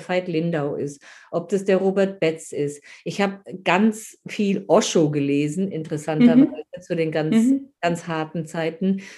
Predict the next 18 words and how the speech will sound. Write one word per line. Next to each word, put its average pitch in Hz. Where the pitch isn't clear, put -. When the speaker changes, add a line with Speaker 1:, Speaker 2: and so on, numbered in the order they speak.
Speaker 1:
Und 196
eigentlich 196
basieren 185
alle 208
diese 190
Lehren 196
von 196
den 180
vorher 185
genannten, 190
Veit 180
Lindau, 185
Robert 175
Betz 185
und 180
auch 165
Stefanie 175
Stahl, 165